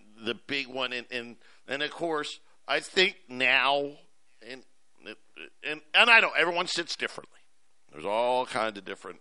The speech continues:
opinions, but these scientists, these doctors were working on creating, um, a virus, uh, that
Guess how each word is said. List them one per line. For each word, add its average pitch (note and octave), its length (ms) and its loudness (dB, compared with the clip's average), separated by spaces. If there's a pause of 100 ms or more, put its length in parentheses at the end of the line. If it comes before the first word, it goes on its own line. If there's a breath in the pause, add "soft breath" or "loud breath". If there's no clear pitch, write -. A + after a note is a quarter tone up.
opinions, D#2 540 -16
but F#2 180 -6 (1700 soft breath)
these C3 260 -4
scientists, D#3 880 0
these G2+ 440 -10
doctors B2+ 680 -2 (300)
were G#2+ 240 -8
working C3 680 -4 (140)
on G#2+ 400 -4
creating, A#2+ 920 -2 (580 soft breath)
um, G#2 500 -2 (380)
a G#2 140 -2 (140)
virus, B2 760 0 (420 soft breath)
uh, A2 220 -2
that A2 200 0